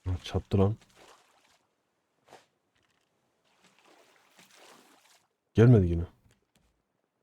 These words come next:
Gelmesin, sıkıntı yok.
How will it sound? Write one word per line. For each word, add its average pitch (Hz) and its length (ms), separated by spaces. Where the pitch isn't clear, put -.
Gelmesin, 165 400
sıkıntı - 420
yok. 185 120